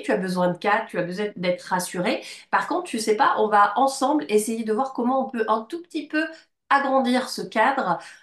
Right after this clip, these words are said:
pour que tu puisses, euh, sortir de ces peurs qui te limitent, qui te freinent, euh, et, et, euh, et vraiment élargir ce cadre en toute sécurité par, euh, par le respect de, de qui il est. »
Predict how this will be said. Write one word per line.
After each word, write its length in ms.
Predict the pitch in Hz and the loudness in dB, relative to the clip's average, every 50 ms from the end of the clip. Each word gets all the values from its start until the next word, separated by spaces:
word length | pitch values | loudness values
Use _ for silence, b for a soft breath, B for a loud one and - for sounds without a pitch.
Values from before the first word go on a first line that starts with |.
| B _ _ | B _ _
pour 260 | - 254 262 262 - | -2 -2 -2 -2 -2
que 80 | - 240 | 0 0
tu 240 | 220 214 - 175 175 | 0 0 -2 -6 -8
puisses, 480 | - - 262 285 311 302 - - - 208 180 175 175 B B B B - - | -6 -2 0 2 2 2 0 -2 -2 0 0 0 -2 B B B B -2 0
euh, 120 | 170 170 | 0 0
sortir 600 | 170 - - - 233 - - - - 277 254 214 | 0 0 0 -2 -2 -2 -4 -4 -2 0 0 0
de 80 | 202 185 | -2 -4
ces 260 | 180 - 214 - - | -4 -2 -2 -4 0
peurs 300 | - 247 269 277 269 269 | 2 2 4 4 2 0
qui 160 | - 175 170 | -4 -8 -4
te 80 | - 180 | -2 -2
limitent, 480 | 175 180 185 196 214 226 247 269 - | 0 0 0 0 0 0 0 -2 -4
qui 160 | - - 175 | -8 -10 -10
te 60 | 175 - | -10 -8
freinent, 440 | - - 247 269 277 262 208 180 180 B B B B B - - | -2 0 2 2 4 2 0 -4 -6 B B B B B -6 -4
euh, 240 | 180 175 175 175 180 - | -2 0 0 0 0 -2
et, 420 | - 180 180 180 - 175 175 175 170 | -2 0 0 0 0 0 0 2 2
et, 80 | 165 | 0
euh, 60 | 160 160 160 B B B B - | 0 -2 -4 B B B B -4
et 100 | 170 170 | -4 -2
vraiment 360 | 165 185 208 233 285 285 - | 0 2 2 2 2 2 4
élargir 580 | 247 240 240 240 233 220 214 208 220 254 262 | 4 4 6 6 4 2 2 0 -2 -2 -4
ce 120 | - - 202 | -6 -8 -8
cadre 580 | 175 - 240 247 277 302 247 - 95 - - _ _ _ _ _ _ | -4 0 0 2 2 2 0 -2 -4 -8 -12 _ _ _ _ _ _
en 140 | 254 277 294 | 2 2 2
toute 180 | 311 330 277 | 2 0 -2
sécurité 760 | - - - 247 - - 226 208 180 180 180 - - - - - | 0 -2 -2 -4 -2 -2 -2 -2 -2 -2 -2 -4 -4 -4 -4 -4
par, 220 | - 196 170 170 170 | -2 -2 -2 -2 -4
euh, 240 | 156 151 156 170 180 - - | -4 -4 -6 -8 -10 -10 -10
par 140 | 180 165 170 | -8 -6 -4
le 80 | 165 | -4
respect 500 | 156 160 190 190 180 - - - 226 214 | -4 -4 -4 -6 -6 -6 -2 0 2 2
de, 180 | 196 180 170 165 | 2 2 0 -2
de 200 | 156 165 165 156 | -2 -2 -4 -4
qui 320 | 156 - - - 240 208 | -6 -6 -6 -4 -4 -2
il 120 | 185 170 165 185 | 0 0 0 0
est. » 160 | 262 - | -2 -4